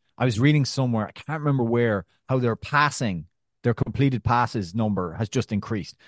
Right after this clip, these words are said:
Like, it was the start of the season when they were struggling or when, you know, they were trying to get into a rhythm, it was like one fifty was as high as they get. Now they're passing in the three hundreds. They've got, I think they've got a really good counterattack. Uh, Adebayo,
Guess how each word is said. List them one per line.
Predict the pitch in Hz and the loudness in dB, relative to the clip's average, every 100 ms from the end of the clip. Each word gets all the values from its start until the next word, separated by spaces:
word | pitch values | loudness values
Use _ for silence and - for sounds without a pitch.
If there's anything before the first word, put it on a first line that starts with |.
| _ | _
Like, | 113 117 | -2 -2
it | 120 | 0
was | 123 110 95 _ _ _ - | 0 -2 -6 _ _ _ -8
the | |
start | 117 139 143 | 0 4 4
of | 127 | 2
the | |
season | 110 135 135 117 127 123 | -2 0 0 2 0 0
when | 113 | 0
they | 107 | -2
were | 98 | -4
struggling | - 135 131 123 117 | 0 0 2 0 -2
or | 104 101 | -4 -4
when, | 104 101 120 | -6 -6 -4
you | 120 | -2
know, | 104 | -2
they | 101 | -2
were | 98 | -4
trying | 127 120 | -2 -2
to | |
get | 113 110 | 0 -2
into | 104 | -2
a | 101 | -2
rhythm, | 110 123 117 | 0 0 0
it | |
was | 101 92 | -4 -6
like | 92 | -8
one | 92 113 110 | -4 -2 -4
fifty | - 117 - 113 104 | -2 -4 -2 -2 -2
was | 98 85 | -2 -4
as | 98 | -6
high | 107 107 | -4 -4
as | 95 | -4
they | 107 | -4
get. | 107 | -2
Now | 110 120 | 0 -2
they're | 104 | -2
passing | - 107 - 117 | -2 -2 -2 -2
in | 107 | -2
the | 95 | -2
three | 110 107 | -4 -2
hundreds. | 113 113 117 104 - - _ | 0 0 0 -4 -14 -20 _
They've | 120 104 | 0 4
got, | 123 120 _ _ _ _ _ _ _ - | 4 4 _ _ _ _ _ _ _ 2
I | 170 | 4
think | 180 185 | 4 4
they've | 151 120 | 4 4
got | 131 117 - | 4 2 -2
a | 120 | -4
really | 117 135 156 143 127 | 0 6 6 6 4
good | 117 104 | 2 -2
counterattack. | 127 127 113 98 - 107 95 85 - _ _ _ | -2 -2 -2 -4 -4 -2 -2 -4 -12 _ _ _
Uh, | 98 101 | -2 0
Adebayo, | 120 131 104 120 117 110 110 107 104 | 2 2 4 2 4 2 2 2 0